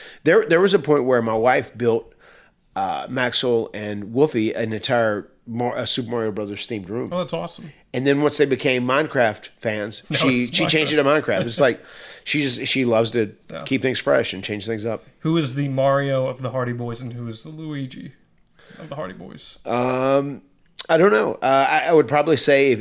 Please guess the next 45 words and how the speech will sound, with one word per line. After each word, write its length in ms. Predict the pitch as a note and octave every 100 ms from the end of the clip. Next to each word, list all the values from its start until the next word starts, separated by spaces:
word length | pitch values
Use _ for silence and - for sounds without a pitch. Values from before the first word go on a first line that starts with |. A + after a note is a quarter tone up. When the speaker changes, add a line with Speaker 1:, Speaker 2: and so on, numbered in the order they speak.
| -
Speaker 1:
if, 220 | B2+ G2 B2
if 160 | G#2+
you 80 | A2+
look 200 | B2 E3
at 160 | G2+ A#2
it 160 | -
just 240 | A2+ G#2+ -
on 140 | A2+ G#2+
the 80 |
surface, 560 | G2 F#2+ G#2 D3+ - - _ _ - - _ -
uh, 300 | F#2+ F#2+ G2
people 220 | C3+ A#2+
would 140 | A#2
say 140 | - B2
Jeff 300 | A2+ A2+ A#2+
is 120 | G#2
Mario 460 | G#2+ F#2+ F#2+ B2 E3+ _ _
and 240 | G#2 G#2
I 100 | G2+
would 160 | A2+ G#2+
be 120 | G#2+
the 80 | G2+
Luigi. 580 | G2 F#2+ F#2+ G2 D3 D#3
Speaker 2:
Yeah. 220 | C#3+ A#2 -
Speaker 1:
Just 180 | B2+ C3+
because 320 | C3+ C3+ A#2
they 80 | B2
would 140 | A2+
say, 200 | B2+ A#2+
like, 300 | A#2 A2+ -
uh, 300 | G#2+ G#2 G2+ - -
Speaker 2:
Luigi's 400 | D#3 D#3+ A#2+ B2
Speaker 1:
you 60 |
know, 20 | C3
Speaker 2:
the 80 |
secret 260 | D#3 C#3 G#2
sauce 300 | - - -
of 140 | - -
the, 300 | - - B2+
uh 40 | - -
Speaker 1:
Yeah. 280 | F3+ C#3 A2 - _ -
But, 260 | D3+ D3+
but 140 | D3 C#3
then, 180 | D3 D3
like, 200 | C3+